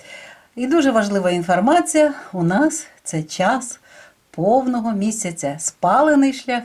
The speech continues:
місяця, повний місяць. Дуже складні три дні, це у нас оцей період, три дні спалений шлях місяця.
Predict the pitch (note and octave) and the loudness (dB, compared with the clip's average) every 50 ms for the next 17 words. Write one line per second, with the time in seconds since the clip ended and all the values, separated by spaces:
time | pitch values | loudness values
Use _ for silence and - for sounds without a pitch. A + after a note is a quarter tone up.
0 | - - A3 G#3+ G#3+ - G#3 - - F#3+ E3+ - - F3+ G3+ C4 C#4 B3+ B3+ B3+ | -6 -8 -8 -8 -8 -10 -12 -10 -10 -10 -10 -8 -4 0 2 2 2 0 -2 -4
1 | A#3 A3+ A3+ A3 A3 - - G#3 G3 G3+ - - - - - - - _ - D#3+ | -2 -2 -2 -4 -6 -8 -10 -12 -12 -12 -14 -20 -20 -20 -20 -20 -20 _ -6 -4
2 | E3 A#3 B3 B3 A#3+ G#3 G3 F3+ E3+ - - F3+ F3+ F#3 E3+ E3+ F#3 E3 D#3+ D#3+ | -2 0 2 2 0 0 -2 -4 -6 -4 -2 0 0 0 0 0 0 0 0 0
3 | - G#3 G#3+ G#3+ F#3+ E3+ D#3 - F#3 F#3+ G#3 B3 C#4+ D#4 D4+ - - - - G3 | 0 0 2 2 2 0 0 0 0 2 2 4 4 2 0 -2 -6 -4 -2 0
4 | F3+ E3+ E3 D#3+ E3 - D#3+ D#3+ - E3+ D#3+ E3 E3 - D#3+ D#3 E3 F#3 A3 C4+ | 0 2 0 0 0 -2 -6 -4 -2 0 0 0 0 0 0 0 0 0 2 2
5 | D4+ D4+ D4 D4 - - - - - - _ _ _ - F#3 F3+ F#3 F#3 E3 D#3 | 2 2 0 -2 -8 -20 -20 -20 -20 -20 _ _ _ -8 -6 -4 -2 -2 -2 -2
6 | E3+ G3 C4 D4+ D4+ - - F#3 G3 A#3 A#3+ G#3+ F#3 E3+ E3 - D#3+ D#3+ F3 F3+ | 0 0 0 0 0 0 0 2 2 2 2 0 -2 -4 -6 -4 -2 0 0 0
7 | F3 - F3+ E3 E3 - E3 - E3 D#3+ - D#3 | -2 -2 0 0 0 0 0 -4 -4 -4 -4 -6